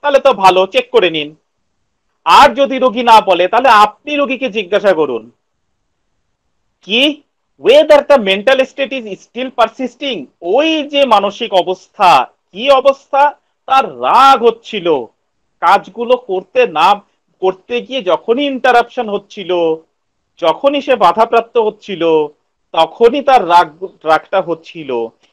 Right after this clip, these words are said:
এইবারে আপনি রোগীকে observe করুন, রোগী কিভাবে ব-, বসে আছে আপনার সামনে। গতবারও চোদ্দ দিন আগেও রোগী আপনার সামনে বসেছিল,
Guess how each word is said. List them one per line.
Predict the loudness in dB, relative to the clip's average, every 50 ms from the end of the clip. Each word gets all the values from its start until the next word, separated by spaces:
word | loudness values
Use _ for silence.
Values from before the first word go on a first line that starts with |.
| _
এইবারে | -4 -2 -2 -2 -2 2 4 6 6 8
আপনি | 6 4 2 0 -4
রোগীকে | -4 -4 -4 0 2
observe | 4 4 4 2 0 _ 4 4 4 4 4 0 _
করুন, | -2 0 2 4 4 4 4 2 -4 _ _ _ _
রোগী | 2 2 2 2 2 -4
কিভাবে | -6 _ -10 -6 -4 -4 -4 -2 -2 2 2 2 4 2 0
ব-, | 0 0 -6 -8
বসে | -6 -4 -4 -4 -4 0 2 2
আছে | 2 2 2 2 0
আপনার | 0 2 -2 -6 -4
সামনে। | 0 -2 -2 -2 -2 -2 -2 -2 -2 -4 -6 -10 _ _ _ _ _ -4 2
গতবারও | 2 2 4 4 4 4 6 6 6 6 8 6 8 6 6
চোদ্দ | 6 6 2 2 2 2 -2 0
দিন | 0 0 2
আগেও | 2 2 2 2 2 2 2 2
রোগী | 2 0 -2 2 2
আপনার | 2 2 2 0 -6 -6 -4
সামনে | -4 -6 -4 -4 -6 -4
বসেছিল, | -4 -6 -6 -6 -10 -8 -8 0 2